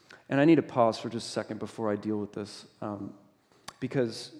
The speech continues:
I think as we experience shame, we need to acknowledge that oftentimes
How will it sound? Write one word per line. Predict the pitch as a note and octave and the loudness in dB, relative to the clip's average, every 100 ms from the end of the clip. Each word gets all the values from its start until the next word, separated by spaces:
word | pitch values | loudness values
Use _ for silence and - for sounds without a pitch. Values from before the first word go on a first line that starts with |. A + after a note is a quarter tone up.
| - _ _ _ | -20 _ _ _
I | - | -4
think | D#3 | 0
as | D#3+ A#2+ | 0 -2
we | B2 C3+ C#3+ C3+ C3 - - _ _ _ _ _ _ _ _ _ _ _ _ _ - | 0 2 4 2 -2 -14 -20 _ _ _ _ _ _ _ _ _ _ _ _ _ -8
experience | C#3 - - C#3 D3 C#3 A2+ | -6 -6 -2 2 4 4 0
shame, | - - A2+ G#2 G2 G2+ G2 - _ _ _ _ _ _ _ _ _ _ _ _ _ _ _ - - _ _ _ | -6 -4 -4 -4 -6 -10 -14 -20 _ _ _ _ _ _ _ _ _ _ _ _ _ _ _ -20 -20 _ _ _
we | C3 | 4
need | D3+ D3+ | 6 8
to | C#3 | 6
acknowledge | A2+ A2+ A#2+ B2+ A#2+ G2+ | 4 2 2 2 0 -4
that | A#2 A2 - - | -8 -8 -12 -6
oftentimes | A#2 D3 D3+ C3+ C3+ B2 A#2 A2 - | -6 0 0 0 -2 -4 -4 -6 -12